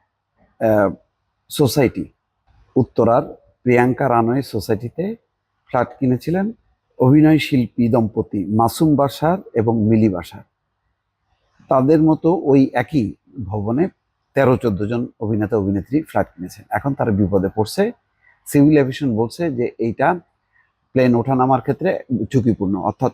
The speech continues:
উচ্চতা, সেই উচ্চতা তারা অনুসরণ করেনি। ওই হাউজিং কোম্পানি উচ্চতা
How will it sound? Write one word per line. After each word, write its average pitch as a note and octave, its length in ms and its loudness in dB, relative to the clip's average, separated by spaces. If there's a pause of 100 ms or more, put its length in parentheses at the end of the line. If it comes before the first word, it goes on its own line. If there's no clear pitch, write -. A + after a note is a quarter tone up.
(100)
উচ্চতা, A#2 520 0 (380)
সেই A2 220 2
উচ্চতা B2+ 440 0
তারা A2 300 2
অনুসরণ A#2+ 480 -2
করেনি। D3+ 460 0 (300)
ওই A#2 340 4 (120)
হাউজিং B2+ 480 2 (520)
কোম্পানি C3 460 0 (840)
উচ্চতা B2 800 2